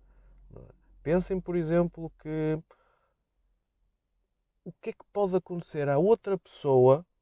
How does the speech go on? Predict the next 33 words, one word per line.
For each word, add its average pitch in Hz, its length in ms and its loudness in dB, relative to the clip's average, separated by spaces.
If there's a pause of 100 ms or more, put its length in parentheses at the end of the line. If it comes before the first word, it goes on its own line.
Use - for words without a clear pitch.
(120)
ou 120 200 -8
às 117 160 -6
outras 175 420 0
pessoas 127 500 -8
se - 140 -10
eu 196 100 0 (400)
fizer 175 320 -2
este 170 240 -6
ato, 107 300 -16 (1000)
não 113 220 -12
é? 107 40 -12 (380)
Por 180 140 -10
vezes 254 220 -2
pode 233 220 -6
ser - 60 -6
um 233 60 -6
pensamento, 202 580 -4
lá 156 100 -2
está, 123 340 -8 (520)
muito 165 380 4
estranho 135 640 4
de - 80 -16
se - 120 -20
fazer 127 580 2
e 113 60 -6
que - 120 -18
demore 127 320 2
muito 135 240 -2
tempo, 110 340 -12
mas 247 200 -18 (500)
seria 240 340 0
algo 180 320 6
interessante 170 540 -2